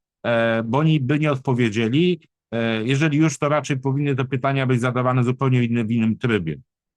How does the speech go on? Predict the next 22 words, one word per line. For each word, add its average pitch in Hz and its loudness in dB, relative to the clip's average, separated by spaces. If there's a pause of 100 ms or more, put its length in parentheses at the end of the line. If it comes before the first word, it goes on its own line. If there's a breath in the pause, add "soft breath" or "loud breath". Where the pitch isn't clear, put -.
(600)
W - -20
formie 117 0
przesłuchania 113 -2 (180)
przez - -4
prokuratora, 104 -4 (320)
przez - -4
służby. 87 -4 (200)
To 123 0
może 123 0
wtedy 117 -2 (280)
takie 113 -4
okoliczności 113 -2
by 113 2
ich 101 0
zmusiły 104 -2
do 98 -2
mówienia, 90 -4
bo 123 -2
oni 147 0
dotychczas 135 -2
się 117 -8
czuli 113 -2